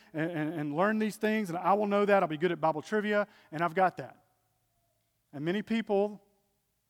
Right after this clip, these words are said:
in fact, I've got a friend who's graduated seminary, can read he-,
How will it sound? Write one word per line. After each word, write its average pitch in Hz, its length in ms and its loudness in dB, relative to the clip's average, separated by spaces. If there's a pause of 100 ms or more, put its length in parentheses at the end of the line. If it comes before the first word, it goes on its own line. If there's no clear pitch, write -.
(560)
in 131 60 -18
fact, 160 180 -4
I've 151 80 -10
got 170 100 -4
a 170 40 -6
friend 196 460 -2 (920)
who's 135 60 -20
graduated 156 380 -4
seminary, 214 640 0 (640)
can 135 120 -10
read 151 180 -4
he-, 220 280 0